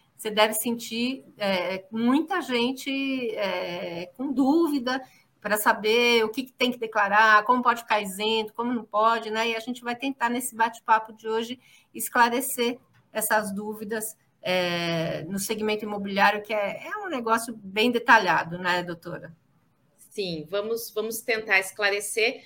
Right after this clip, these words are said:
Speaker 2: sejam as dúvidas, ou seja, aquele que nem tem conhecimento, nem tem a dúvida, nem imagina que precisa fazer a declaração, o pagamento antecipado, que a gente vai conversar também sobre isso, né? A isenção e o caso que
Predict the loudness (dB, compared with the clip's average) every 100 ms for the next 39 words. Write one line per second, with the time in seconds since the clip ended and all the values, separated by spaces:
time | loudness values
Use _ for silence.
0 | -20 -20 -10 -2 0 2 -2 -2 -4 -2
1 | -2 -6 -6 -6 -6 -6 -4 -6 -4 -6
2 | -6 -8 -8 -8 -8 -8 -16 -20 _ 4
3 | 6 8 6 4 4 2 2 -2 0 0
4 | 0 2 4 4 0 0 0 0 0 0
5 | 0 -2 -2 -2 -2 -6 -10 -8 -6 -4
6 | -4 -4 -4 -4 4 6 6 0 -16 _
7 | _ -4 -2 2 2 2 2 4 6 6
8 | 4 2 0 2 0 -2 -4 -8 -10 -10
9 | 2 6 8 6 4 -4 -10 -10 -6 -6
10 | -6 -8 -6 -6 0 4 6 4 0 0
11 | 0 0 -2 -4 -2 -2 -2 -6 -6 0
12 | 2 0 -2 -2 -2 -4 -12 -16